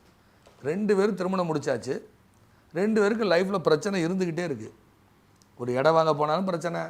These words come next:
ஒரு கடைக்கு போனாலும் பிரச்சனை, காலைல எந்திரிக்கும் போதே குடுமி பிடிச்சிட்டு எந்திரிக்கிறது, தூங்க போகும்போது குடுமி பிடிச்சிட்டு தூங்குறது. So, இப்படி அவங்களுடைய ஜாதகம். இது ஒரு நகைச்சுவையாக இருக்கணுங்கிறக்காக சொல்கிறேன். எங்கள் ஊரில் தென் மாவட்டத்தில் சொல்லுவாங்க,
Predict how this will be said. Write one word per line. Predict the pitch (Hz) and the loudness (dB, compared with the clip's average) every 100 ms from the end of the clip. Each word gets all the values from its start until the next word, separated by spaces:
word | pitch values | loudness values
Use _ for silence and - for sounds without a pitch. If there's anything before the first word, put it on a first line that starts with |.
| - _ | -12 _
ஒரு | 127 123 | -8 -6
கடைக்கு | 123 131 165 160 | -4 -4 -4 -4
போனாலும் | 156 151 196 | -4 -2 -2
பிரச்சனை, | 175 156 165 160 | -4 -4 -6 -6
காலைல | 139 131 165 160 151 | -2 0 0 -2 -4
எந்திரிக்கும் | 180 180 | -4 -4
போதே | 180 180 208 | -2 0 0
குடுமி | 165 175 | 0 -2
பிடிச்சிட்டு | 165 160 156 | -4 -4 -4
எந்திரிக்கிறது, | 147 147 135 107 - - - - | -4 -2 -2 -4 -10 -20 -20 -4
தூங்க | 185 196 | 0 4
போகும்போது | 180 180 208 | 4 4 4
குடுமி | 170 175 165 | 4 4 2
பிடிச்சிட்டு | 151 180 151 | 0 -2 -2
தூங்குறது. | 147 131 110 - - | -2 -4 -6 -12 -20
So, | - 226 | -4 0
இப்படி | 202 170 240 220 | 0 0 2 4
அவங்களுடைய | 190 180 165 156 | 6 4 4 4
ஜாதகம். | 147 143 143 107 - - _ - - | 6 4 4 -2 -8 -18 _ -20 -8
இது | 151 | -4
ஒரு | 139 | -2
நகைச்சுவையாக | 131 170 202 226 185 | -2 -2 2 2 2
இருக்கணுங்கிறக்காக | 180 170 160 165 | 2 2 0 0
சொல்கிறேன். | 160 143 127 110 | 0 0 0 -4
எங்கள் | 123 151 | -8 -6
ஊரில் | 175 156 | -4 -4
தென் | 147 165 | -4 -4
மாவட்டத்தில் | 160 151 143 | -4 -4 -4
சொல்லுவாங்க, | 127 131 127 | -2 -2 -4